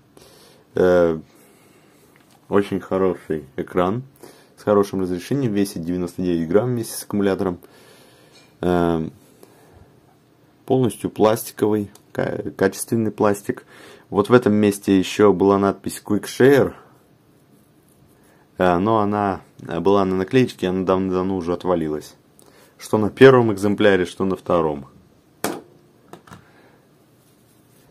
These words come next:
А, что ещё? Стандарт связи G S M девятьсот, тысяча восемьсот и тысяча девятьсот мегагерц.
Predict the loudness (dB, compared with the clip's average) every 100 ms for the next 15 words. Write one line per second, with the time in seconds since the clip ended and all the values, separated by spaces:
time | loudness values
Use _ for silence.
0 | _ -20 -20 _ _ _ _ _ _ _
1 | _ -20 _ _ _ -20 -12 -6 -2 -2
2 | -2 -6 -14 _ -20 -20 -20 0 2 2
3 | 0 -2 -2 -6 _ -20 -20 -20 -16 -14
4 | -10 -4 0 4 2 2 2 4 4 0
5 | -4 -4 -2 -2 -2 -2 -4 0 0 0
6 | -8 -8 -8 -4 -4 -4 -4 -4 -4 -10
7 | -10 -6 -6 -4 -6 -6 -6 -6 -4 -4
8 | -6